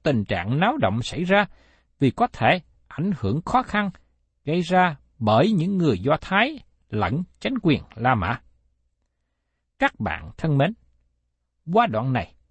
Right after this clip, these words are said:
Mác trình bày cho chúng ta biết Chúa Giêsu là đấng có quyền năng trong việc làm và trong lời giảng dạy khi Ngài khởi đầu chức vụ của Ngài. Qua đó, Chúa Giêsu tỏ bài cho dân chúng biết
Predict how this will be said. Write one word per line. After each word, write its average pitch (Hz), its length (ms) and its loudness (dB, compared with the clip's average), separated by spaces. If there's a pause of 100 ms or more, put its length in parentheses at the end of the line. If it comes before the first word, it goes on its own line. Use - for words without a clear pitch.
(600)
Mác 147 340 -2
trình 117 240 -2
bày 98 220 2
cho 143 200 -4
chúng 208 180 -2
ta 170 180 2
biết 202 200 -2 (140)
Chúa 277 100 2
Giêsu 233 520 2
là 113 160 4
đấng 160 200 -2
có 262 220 -4
quyền 135 300 2
năng 214 220 0 (220)
trong 226 140 2
việc 117 260 -2
làm 117 320 2 (200)
và 110 240 0
trong 214 180 0
lời 117 200 4
giảng 95 300 -2
dạy 90 240 -2 (360)
khi 226 200 0
Ngài 131 320 0
khởi 175 220 -4
đầu 160 200 0 (140)
chức - 200 -10
vụ 104 220 -2
của - 160 -4
Ngài. 151 260 0 (760)
Qua 135 180 4
đó, 147 240 2
Chúa - 280 -4
Giêsu 226 340 0 (100)
tỏ 143 180 0
bài 123 320 2
cho 170 120 -6
dân 202 240 0
chúng 240 340 -2
biết 262 160 0